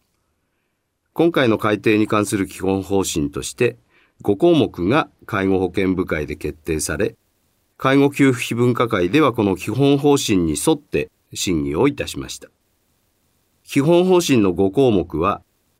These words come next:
感染症や災害への対応力強化、地域包括ケアシステムの推進、自立支援、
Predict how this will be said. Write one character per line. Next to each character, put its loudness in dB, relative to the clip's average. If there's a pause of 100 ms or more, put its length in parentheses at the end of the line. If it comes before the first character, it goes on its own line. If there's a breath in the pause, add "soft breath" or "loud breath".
感 0
染 4
症 2
や 0
災 0
害 2
へ 4
の 2
対 2
応 4
力 -4
強 -2
化、 -10 (800)
地 2
域 0
包 0
括 -4
ケ 2
ア 2
シ 0
ス -6
テ 0
ム 0
の 2
推 -2
進、 -6 (720)
自 -4
立 -2
支 0
援、 -2